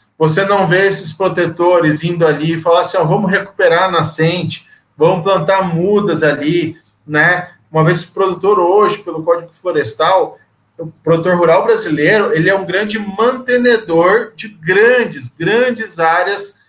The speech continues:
é, silvestres, com fauna e flora nativa. O produtor brasileiro, no mínimo, ele tem que preservar vinte por cento da propriedade.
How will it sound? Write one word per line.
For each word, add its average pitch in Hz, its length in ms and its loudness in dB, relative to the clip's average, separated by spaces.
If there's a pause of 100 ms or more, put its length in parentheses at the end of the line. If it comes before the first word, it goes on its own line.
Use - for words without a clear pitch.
(260)
é, 165 880 2
silvestres, 214 840 -4
com 175 180 -12
fauna 208 480 -2
e 208 40 -8
flora 196 380 -2
nativa. 196 760 -4 (520)
O 165 100 -4
produtor 196 360 2
brasileiro, 214 400 0
no 302 160 -6
mínimo, 233 680 -4
ele 170 160 -8
tem 214 160 -6
que 214 60 -10
preservar 214 500 2
vinte 240 240 -4
por 226 160 -10
cento 214 180 -2
da 220 60 2
propriedade. 196 840 0